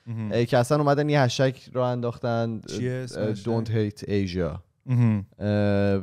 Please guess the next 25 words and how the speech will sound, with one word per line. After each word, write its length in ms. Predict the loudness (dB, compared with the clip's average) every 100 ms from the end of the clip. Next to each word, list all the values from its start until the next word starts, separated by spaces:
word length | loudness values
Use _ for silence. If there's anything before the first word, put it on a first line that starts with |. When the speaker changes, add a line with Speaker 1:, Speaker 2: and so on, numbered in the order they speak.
| -2 0
Speaker 2:
و 760 | 2 4 4 2 2 2 -2
حالا 280 | -2 0 0
هم 300 | 2 2 4
برای 560 | 4 6 4 6 4 2 -4 -16 -18 -20 _ _ _
کووید 260 | -4 -2 -4
استفاده 400 | -4 -4 -2 -2
می‌شد، 300 | 0 0 2
هم 140 | 2
برای 200 | 2 2
حالا 180 | 2 0
گیمر 260 | -2 -2 0
آنلاین 320 | 0 0 0
من 160 | -2 -2
دیدم 160 | -4
استفاده 420 | -4 -8 -8 -6
می‌شه 200 | -6 -8
و 20 | -6
اینا. 340 | -4 -4 -6 -10 _ _ _
خب 60 | 2
الان 220 | 2 4
جو 160 | 2 2
بدیه 420 | 2 0 2 0
دیگه. 320 | 0 0 0
ما، 180 | 0 -2
اه، 720 | -4 -12 -6 -2 0 -2